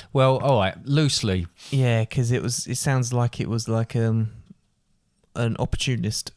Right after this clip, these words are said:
Speaker 2: Um, I'm gonna go gangster though.
Speaker 1: You're absolutely right. That's
Speaker 2: Yeah.
Speaker 1: a true story. Next one. A German man in his late eighties attempted to rob a jeweller's,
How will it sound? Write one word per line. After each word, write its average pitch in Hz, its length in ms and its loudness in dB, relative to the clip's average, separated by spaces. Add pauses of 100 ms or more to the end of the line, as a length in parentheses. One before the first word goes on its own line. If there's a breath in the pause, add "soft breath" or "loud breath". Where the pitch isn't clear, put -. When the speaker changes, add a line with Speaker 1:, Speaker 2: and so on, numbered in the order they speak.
Speaker 2:
Um, 120 380 0 (600)
I'm 139 100 0
gonna 131 100 2
go 123 120 2
gangster 120 460 -2
though. 110 200 0 (1000)
Speaker 1:
You're 87 340 0
absolutely 117 680 -2
right. 170 480 -2
That's 131 300 4
Speaker 2:
Yeah. 151 80 6
Speaker 1:
a - 20 2
true 139 280 0
story. 156 640 -2
Next 104 320 -4
one. 78 300 0 (480 loud breath)
A 98 120 0
German 147 480 2
man 95 320 2
in 110 80 2
his 95 180 0
late 113 240 0
eighties 90 460 -2
attempted 127 500 -2
to 123 100 -6
rob 120 240 -2
a 117 40 0
jeweller's, 127 640 -2